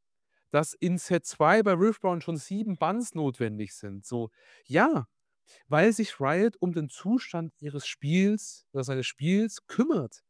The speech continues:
weil die sich dafür interessieren, wie gesund das Spiel gerade ist. Und dann scheuen die auch nicht davor zurück, in der Art und Weise auch relativ früh einzugreifen.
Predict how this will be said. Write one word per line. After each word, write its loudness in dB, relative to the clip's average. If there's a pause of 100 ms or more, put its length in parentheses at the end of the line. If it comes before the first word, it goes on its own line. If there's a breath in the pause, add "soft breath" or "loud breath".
(280)
weil 4
die 2
sich -2
dafür -2
interessieren, -2
wie 2
gesund 2
das 0
Spiel -2
gerade -2
ist. -4 (400 loud breath)
Und -2
dann 2
scheuen 6
die 2
auch 0
nicht -4
davor 0
zurück, -4 (140)
in -6
der 0
Art -2
und -10
Weise -2
auch -6
relativ -4
früh -14
einzugreifen. -14